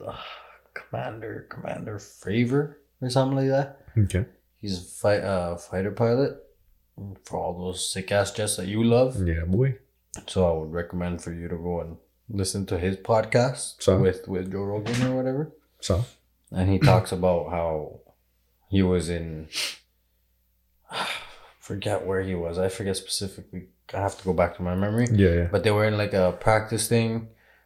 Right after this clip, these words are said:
Speaker 1: Um, and they were out in top. There was two of them, two fighters. And there was two pilots.
Speaker 2: Yeah.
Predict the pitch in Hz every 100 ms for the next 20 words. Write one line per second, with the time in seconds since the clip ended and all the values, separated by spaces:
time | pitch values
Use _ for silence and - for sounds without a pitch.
0 | _ - 92 90 85 80 78 - 95 92
1 | 87 87 82 - 90 95 95 90 85 82
2 | _ _ _ _ _ _ - 95 92 -
3 | 90 82 - 104 95 92 104 - 101 92
4 | 82 85 95 - _ _ _ _ _ 92
5 | 87 85 82 80 78 - - - _ _
6 | _ - - - 98 - _ - 85 82
7 | 113 - - _ _ 104